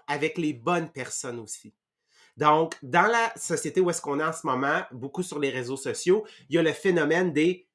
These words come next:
haters. Ben, un haters, en réalité, tu n'as pas de conflit avec cette personne-là, ok ? Donc, ça sert à rien d'engager un conflit avec elle puis d'essayer de le résoudre. Parce qu'au départ, cette personne-là n'a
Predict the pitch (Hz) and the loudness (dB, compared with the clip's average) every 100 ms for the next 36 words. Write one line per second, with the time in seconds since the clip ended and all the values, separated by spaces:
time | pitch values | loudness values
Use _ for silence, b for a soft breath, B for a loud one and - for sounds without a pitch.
0 | - 175 160 139 101 - - - _ _ | -2 0 0 0 -2 -4 -18 -20 _ _
1 | B B B 156 170 170 202 202 214 233 | B B B 0 2 2 4 2 4 4
2 | 226 151 156 143 208 208 - 156 151 - | 4 0 2 0 0 -4 -2 0 0 4
3 | 220 156 143 147 131 - 156 127 113 - | 4 6 2 0 -4 -2 -2 -2 -4 -6
4 | 131 - 127 - 131 120 117 107 _ _ | -8 -6 -6 -4 -4 -2 -4 -8 _ _
5 | 110 - 139 175 202 B B B _ - | -16 -2 0 0 -4 B B B _ -2
6 | 156 151 160 - - 160 180 160 160 156 | 2 4 2 -2 -6 -4 2 6 4 4
7 | 151 214 202 135 175 180 156 143 135 170 | 2 4 2 2 2 2 0 0 0 0
8 | 147 - 175 147 - 175 147 139 165 170 | 0 -2 -2 -2 0 0 2 0 0 -2
9 | 175 127 139 - 147 151 139 127 139 123 | -2 -2 -2 0 -2 2 0 0 0 4
10 | 208 208 104 - 127 - - 175 170 165 | 2 2 -4 -10 -8 -6 -2 0 0 2
11 | 180 190 277 - B B - 160 165 160 | 4 4 0 -4 B B -2 0 0 -2
12 | 160 165 196 160 | 0 0 2 0